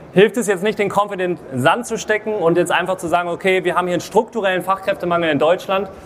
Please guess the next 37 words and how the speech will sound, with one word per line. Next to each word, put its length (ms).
sondern, 420
äh, 220
wir 120
wollen 160
natürlich 380
an 100
einer 80
Lösung 360
arbeiten 400
und 100
die 80
Lösung 380
werden 200
wir 240
heute 300
einmal 300
präsentieren. 680
Ähm, 240
im 160
Recruiting, 540
was 180
gibt 160
es 120
für 100
Möglichkeiten, 680
um 200
jetzt 320
eben 280
weiterhin 420
Fachkräfte 480
zu 140
gewinnen? 300
Und 180
deswegen, 460
ähm, 380
haben 140
wir 240